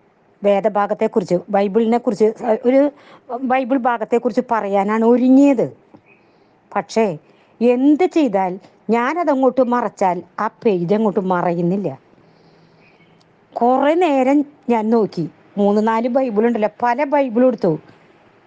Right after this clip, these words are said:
ഞാൻ എത്ര പറയാന്ന് വിചാരിച്ചാലും എന്തൊക്കെയോ കുറേ തടസ്സങ്ങൾ, അതിനിടയ്ക്ക് പലരും ഇവിടെ വരുന്നു. അങ്ങനെയൊക്കെ ആയി കഴിഞ്ഞപ്പോൾ എനിക്ക് തോന്നി, ഞാൻ കർത്താവിനോടൊന്ന് പ്രാർത്ഥിക്കട്ടെ. "കർത്താവ്, ഞാൻ ഇന്ന് എന്ത്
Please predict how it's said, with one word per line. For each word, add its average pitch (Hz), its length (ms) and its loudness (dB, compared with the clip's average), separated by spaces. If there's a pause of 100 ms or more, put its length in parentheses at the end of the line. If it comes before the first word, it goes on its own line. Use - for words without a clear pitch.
ഞാൻ 214 160 0
എത്ര 240 380 -4 (120)
പറയാന്ന് 214 380 -2
വിചാരിച്ചാലും 208 500 0 (120)
എന്തൊക്കെയോ 330 460 -2
കുറേ 247 300 0 (100)
തടസ്സങ്ങൾ, 196 580 -2 (380)
അതിനിടയ്ക്ക് 269 440 0 (120)
പലരും 208 280 0
ഇവിടെ 220 160 0
വരുന്നു. 196 580 0 (420)
അങ്ങനെയൊക്കെ 330 460 0
ആയി 220 240 0
കഴിഞ്ഞപ്പോൾ 214 360 0
എനിക്ക് 202 240 -2
തോന്നി, 190 300 -2 (460)
ഞാൻ 294 220 -2
കർത്താവിനോടൊന്ന് 208 640 -2
പ്രാർത്ഥിക്കട്ടെ. 190 720 -2
"കർത്താവ്, 220 320 -2
ഞാൻ 254 240 0
ഇന്ന് 262 160 2
എന്ത് 285 380 2